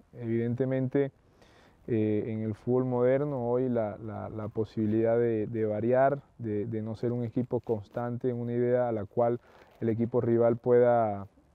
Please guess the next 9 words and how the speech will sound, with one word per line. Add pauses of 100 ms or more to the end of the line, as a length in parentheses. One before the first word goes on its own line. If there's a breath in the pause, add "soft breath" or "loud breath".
acostumbrarse, (360 soft breath)
el
tener
respuestas
ante
necesidades
de
partido, (560 soft breath)
eh,